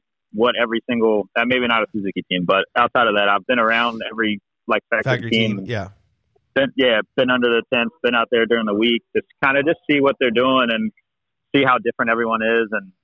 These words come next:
Speaker 1: um, you know, it, it's so incredible to see how much time,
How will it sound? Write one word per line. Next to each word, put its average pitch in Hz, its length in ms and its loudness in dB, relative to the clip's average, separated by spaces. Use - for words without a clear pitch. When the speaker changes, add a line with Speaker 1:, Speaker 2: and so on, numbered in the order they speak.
Speaker 1:
um, 90 380 0
you 127 140 2
know, 110 240 0
it, - 140 -6
it's 123 240 0
so 127 160 2
incredible 113 400 -2
to 104 80 -4
see 110 280 -2
how 113 80 0
much 107 200 -2
time, 101 460 0